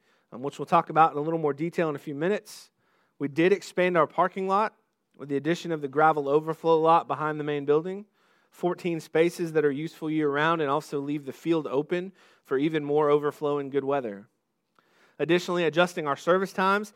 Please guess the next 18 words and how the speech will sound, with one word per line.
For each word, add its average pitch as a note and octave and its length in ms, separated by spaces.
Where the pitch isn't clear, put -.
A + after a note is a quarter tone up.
has D3+ 120
allowed D#3 320
us E3+ 140
to - 80
be D#3+ 100
better E3+ 240
prepared F3 400
for C#3+ 140
every E3+ 200
single F#3+ 240
person F3+ 320
who E3+ 80
comes E3+ 240
on E3 120
our F3 80
campus E3 360
on E3+ 120
Sundays, C#3+ 580